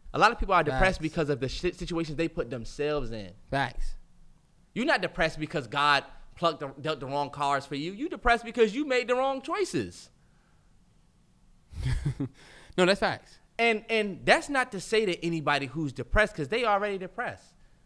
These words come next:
Speaker 1: But I feel like that's a moment of realization that somebody would need to say, "All right, bet, like, this world not against me. I need to just go ahead and get out here and get it." I was telling you this the other night, like, it's yours, like,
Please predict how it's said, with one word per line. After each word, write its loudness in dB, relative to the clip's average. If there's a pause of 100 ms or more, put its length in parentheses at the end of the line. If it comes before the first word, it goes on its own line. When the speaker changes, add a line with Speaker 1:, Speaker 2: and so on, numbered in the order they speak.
(160)
Speaker 1:
But 0 (560)
I 2 (100)
feel 2
like 0 (180)
that's 2
a 0
moment 0
of 0
realization -2
that -2
somebody 0
would -2
need 0
to -8
say, -2
"All 4
right, 0
bet, -2
like, -6
this -4
world 4
not 0
against -6
me. -10
I -2
need -4
to -6
just -6
go 0
ahead -4
and -12
get -10
out -8
here -16
and -18
get -10
it." -18
I -4
was -6
telling -12
you -12
this -12
the -14
other -10
night, -10
like, -12 (1300)
it's 2
yours, 2
like, -2